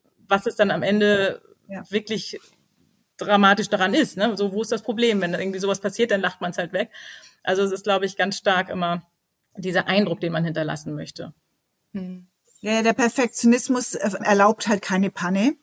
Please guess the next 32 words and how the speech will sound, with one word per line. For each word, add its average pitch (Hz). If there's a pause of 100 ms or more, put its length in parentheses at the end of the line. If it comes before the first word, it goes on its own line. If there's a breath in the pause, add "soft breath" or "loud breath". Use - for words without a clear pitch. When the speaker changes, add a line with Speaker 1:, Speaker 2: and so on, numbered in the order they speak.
(280)
Speaker 3:
Mhm. 202
Speaker 2:
Und 214
der 214
Perfektionismus 226
kann 208
auch -
einem 202
die 190
Freude 196
an 202
der 196
eigenen 185
Feier 202
nehmen. 196 (600)
Und, 196
äh, 185
weil 196 (360)
die -
Anspannung 214 (240)
nicht 196
nachlässt 196
am 202
Tag, 196
äh, - (520)
dann 190
ist -
es 185
für 196
das 185
Brautpaar 180 (100)
kein 196
Genuss. 185